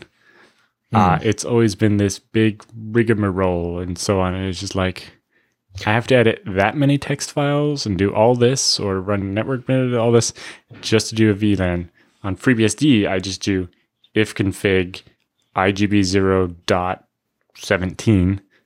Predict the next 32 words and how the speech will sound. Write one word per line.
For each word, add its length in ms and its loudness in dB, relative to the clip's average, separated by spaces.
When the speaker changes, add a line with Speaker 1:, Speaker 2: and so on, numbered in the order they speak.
Speaker 1:
create 600 0
and 120 -10
give 140 -4
it 80 -4
the 120 2
I 80 2
P 180 0
address 460 -2
and 140 -12
the 40 -10
subnet 460 -6
mask 320 -8
or 60 -2
whatever 360 0
and 100 -10
press 240 -4
enter 440 -2
and 320 -4
boom, 320 2
there's 240 -6
a 40 -2
new 120 4
V 160 2
lan 220 0
interface 600 -2
and 340 -2
it 240 -8
has 240 -2
an 80 0
I 100 2
P 140 4
address. 360 -4